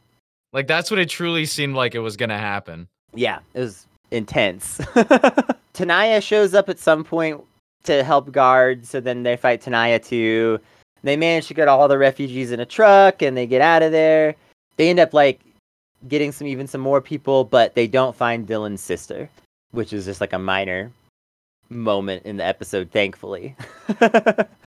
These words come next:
Speaker 2: Like, as just one little scene like that, fine.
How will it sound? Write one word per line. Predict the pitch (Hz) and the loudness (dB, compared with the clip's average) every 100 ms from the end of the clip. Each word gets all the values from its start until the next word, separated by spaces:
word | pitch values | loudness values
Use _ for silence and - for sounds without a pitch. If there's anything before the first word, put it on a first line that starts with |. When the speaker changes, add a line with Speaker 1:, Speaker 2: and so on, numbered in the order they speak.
| _ _ - - | _ _ -10 0
Speaker 2:
Like, | 190 | 4
as | 208 220 | 4 2
just | - 330 | 2 2
one | 214 190 214 233 | 4 2 4 2
little | 226 220 | 0 0
scene | - 180 190 | -2 -4 -2
like | 214 214 226 | -2 -2 0
that, | 220 220 _ | 0 -2 _
fine. | 185 170 131 90 | -2 -2 -4 -10